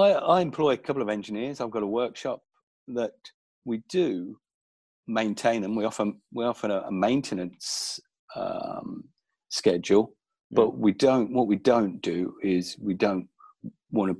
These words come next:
Speaker 1: be, like I say, be emergency call out people. We don't wanna
Speaker 2: I
Speaker 1: roam
Speaker 2: see.
Speaker 1: around the country fitting, installing, or taking them out. Uh, and basically, there are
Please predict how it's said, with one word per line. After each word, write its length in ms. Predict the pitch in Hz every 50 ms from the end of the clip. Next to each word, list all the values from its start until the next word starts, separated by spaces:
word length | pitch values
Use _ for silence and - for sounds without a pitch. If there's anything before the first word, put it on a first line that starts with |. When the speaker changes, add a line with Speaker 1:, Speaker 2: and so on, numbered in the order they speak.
| -
Speaker 1:
be, 120 | - 98 87
like 180 | 95 98 95 -
I 40 | -
say, 220 | - - - 90 87
be 360 | 90 - 98 92 95 92 90 -
emergency 840 | - 104 98 98 101 98 95 90 - - - - - - 117 - - -
call 360 | - - 104 92 95 98 95
out 180 | 90 87 - - -
people. 360 | - 95 90 87 - - 92 90
We 100 | 87 87
don't 160 | 90 92 87
wanna 180 | 85 87 85 - _ _ -
Speaker 2:
I 140 | 101 98 101
Speaker 1:
roam 280 | 98 98 101 98 95 98
Speaker 2:
see. 60 | 95
Speaker 1:
around 180 | 95 98 98 92
the 80 | 90
country 680 | - - - 104 92 87 - - - 104 92 90 90 - _ _ _ _ _ _ _ _ _ _ -
fitting, 540 | - - - 92 - - - 98 98 98 101 -
installing, 840 | 101 90 - - - - 104 101 98 98 98 98 98 95 92 92
or 160 | 87 85 85 85
taking 400 | - - 104 98 92 - - 98
them 140 | 95 92 92
out. 320 | 98 95 90 87 - - - - - _ _ _ _ _ -
Uh, 280 | 92 95 95 95 95 - - - - - - _ _ _ _ _ _ _ - - - - _ _ -
and 420 | 120 117 113 117 117 117 113 113 - - - _ _
basically, 640 | 135 123 131 - - 110 - - - 101 107 - - _ -
there 140 | 113 107 107
are 240 | 110 107 107 104